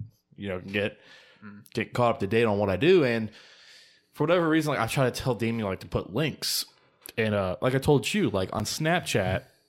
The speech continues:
Speaker 1: you can put links to whatever you want. But
Speaker 2: Yeah.
Speaker 1: on Instagram,
Speaker 2: You can't.
Speaker 1: unless you have a certain amount of followers or you have a, I think it's a business account, I think.
Speaker 2: Nah, dude, I got, like, four hundred.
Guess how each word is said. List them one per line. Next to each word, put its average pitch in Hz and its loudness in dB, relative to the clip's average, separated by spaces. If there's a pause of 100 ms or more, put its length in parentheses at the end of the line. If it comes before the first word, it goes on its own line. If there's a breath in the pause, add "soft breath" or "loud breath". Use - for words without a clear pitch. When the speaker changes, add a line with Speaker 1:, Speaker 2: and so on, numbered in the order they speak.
(400)
Speaker 1:
you 127 -6
can 117 0
put 110 2
links 107 -2
to 110 2
whatever 95 2
you 85 -6
want. 92 2 (100)
But 107 6
Speaker 2:
Yeah. 101 -4
Speaker 1:
on 107 0
Instagram, 107 0
Speaker 2:
You 101 -8
can't. 95 -10 (400)
Speaker 1:
unless 139 2
you 160 2
have 139 2
a 123 -4
certain 123 -2
amount 113 0
of - -8
followers 143 2
or 120 2
you 110 0
have 107 0
a, 98 -2 (460)
I 113 -8
think 131 -2
it's 104 -6
a 92 -6
business 151 -6
account, 160 -8
I 165 -8
think. 175 -12 (140)
Speaker 2:
Nah, 92 -8
dude, 98 -8
I 104 -8
got, 107 -4
like, 101 -6
four 107 -6
hundred. 107 -8